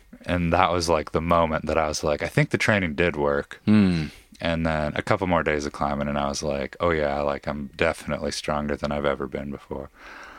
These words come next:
Speaker 1: which was cool 'cause I was not young,
Speaker 2: <laughs>
Speaker 1: and I felt stronger than I had ever felt before.
Speaker 2: How old were you at the time?
Speaker 1: <laughs> Uh,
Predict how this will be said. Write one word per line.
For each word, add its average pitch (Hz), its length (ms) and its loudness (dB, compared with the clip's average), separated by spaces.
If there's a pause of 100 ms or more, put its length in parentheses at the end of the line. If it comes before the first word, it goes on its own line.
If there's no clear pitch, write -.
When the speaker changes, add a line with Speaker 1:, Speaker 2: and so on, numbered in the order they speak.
(440)
Speaker 1:
which - 180 -6
was 73 140 -4
cool 85 380 2
'cause 73 200 -4
I 76 60 0
was 73 140 -2
not 95 320 2
young, 95 500 2 (480)
Speaker 2:
<laughs> 147 460 4
Speaker 1:
and 95 260 4
I 90 140 4
felt - 420 2
stronger 85 540 2
than 78 180 -2
I 76 120 0
had 73 140 -4
ever 71 200 -2
felt 73 280 -4
before. 71 440 -4 (100)
Speaker 2:
How 110 160 2
old 107 160 4
were 98 140 4
you 98 120 -2
at 80 100 -4
the 80 80 -4
time? 80 300 -4 (380)
Speaker 1:
<laughs> - 40 2 (840)
Uh, 82 480 0